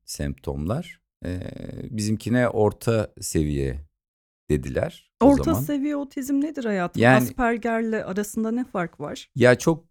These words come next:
Speaker 1: detayını açıkçası bilmiyorum. O kadar Asperger'lere çok hakim değilim ama birbirleriyle çok yakın olduklarını biliyorum. Ee, ama otizm, e, senle yaptığımız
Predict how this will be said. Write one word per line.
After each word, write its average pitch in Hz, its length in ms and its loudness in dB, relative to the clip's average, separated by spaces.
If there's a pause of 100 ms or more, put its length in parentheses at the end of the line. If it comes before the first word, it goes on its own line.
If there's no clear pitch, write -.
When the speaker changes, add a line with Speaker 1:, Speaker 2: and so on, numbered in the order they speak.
(180)
Speaker 1:
detayını 143 720 2
açıkçası 123 640 -4
bilmiyorum. 95 400 4
O 98 100 -2
kadar 87 240 2
Asperger'lere 95 1600 -2
çok - 260 -6
hakim 95 420 2
değilim 101 240 0
ama 123 260 2
birbirleriyle 110 760 0
çok - 260 -6 (100)
yakın 98 300 2
olduklarını 73 720 -2
biliyorum. 69 460 -4 (800)
Ee, 85 440 2 (120)
ama 131 320 2
otizm, 127 460 -2 (260)
e, 104 320 0 (640)
senle 104 360 2
yaptığımız - 880 -6